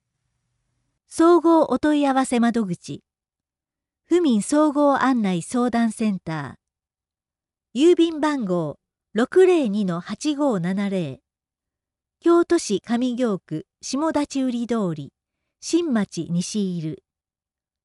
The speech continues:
電話零七五四一一の五零零零。ファックス零七五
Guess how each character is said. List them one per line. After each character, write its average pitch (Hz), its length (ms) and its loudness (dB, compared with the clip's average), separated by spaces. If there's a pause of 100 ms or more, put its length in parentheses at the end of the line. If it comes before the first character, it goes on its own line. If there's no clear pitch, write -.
(140)
電 247 260 2
話 220 220 -2 (320)
零 330 240 4
七 214 340 -2
五 - 260 -8 (260)
四 339 300 0
一 208 280 -2
一 190 220 -4
の 156 300 -4
五 294 300 2
零 262 260 0
零 190 260 -4
零。 175 320 -8 (800)
フ 294 80 -2
ァ 302 40 2
ッ - 120 -8
ク - 80 -18
ス - 300 -12 (340)
零 311 260 4
七 226 320 0
五 156 260 -8